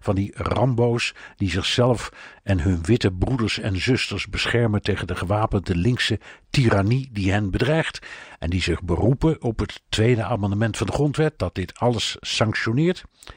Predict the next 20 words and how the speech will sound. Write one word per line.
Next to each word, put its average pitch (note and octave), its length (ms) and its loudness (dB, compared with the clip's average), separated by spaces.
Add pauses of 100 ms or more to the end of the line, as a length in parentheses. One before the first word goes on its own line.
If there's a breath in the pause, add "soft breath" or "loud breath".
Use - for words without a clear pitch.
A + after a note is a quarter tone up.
(460 loud breath)
In C#3 280 4
Lansing, A2+ 840 0
de F2+ 80 -4
hoofdstad F2+ 480 -2
van E2+ 220 -2
Michigan, G#2+ 440 2 (360 loud breath)
trok D#3 220 2
een C#3 80 4
tijdje D3 320 0
geleden A#2 480 0
een F#2+ 140 -2
bende A2+ 340 0
zwaar F2 380 -4
bewapende F2+ 580 -2
neonazies G#2+ 1040 0 (300 loud breath)
het - 160 -2
staatskapitool G#2 960 2
binnen A#2 300 2 (140 loud breath)
als - 180 -6
protest - 680 0